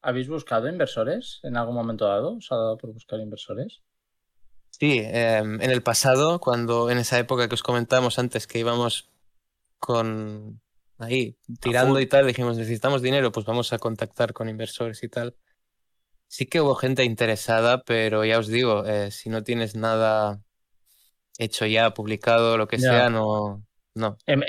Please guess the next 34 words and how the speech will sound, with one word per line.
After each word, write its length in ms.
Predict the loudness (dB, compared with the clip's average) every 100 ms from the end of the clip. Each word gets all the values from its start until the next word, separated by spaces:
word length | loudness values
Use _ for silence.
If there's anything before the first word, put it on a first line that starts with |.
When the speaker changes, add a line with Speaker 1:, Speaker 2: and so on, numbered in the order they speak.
| 4
Speaker 1:
en 120 | 4 2
Kickstarter 680 | -2 -2 2 2 4 2
no 140 | 2 0
pensasteis 540 | 0 0 0 -2 -4
para 160 | -2 -2
hacer 200 | -2 -4
este? 300 | -6 -10 -18 _ _ _ _ _ _ _ _ -6
Speaker 2:
Es 140 | -6
que 100 | -2
es 80 | 0
una, 300 | 4 6 6 4
otra 260 | 4 6
vez 180 | 6 4
lo 120 | 0
mismo, 340 | 0 0 2 2
el 140 | 2
pez 180 | -2 -4
que 100 | -6
se 120 | -4
muerde 280 | -2 0 2
la 140 | 2
cola. 280 | 2 0 2
No 160 | 0 0
puedes 200 | 0 0
hacer 200 | 0 0
un 80 | 0
Kickstarter 680 | -4 -4 0 0 0 -4
si 240 | -4 -4 -2
no 280 | 0 0 0
tienes 400 | -2 0 -2 -2
una 120 | -4
comunidad 420 | -2 0 2 4
detrás 440 | 2 2 2 2 0
que 560 | -4 0 2 0 -2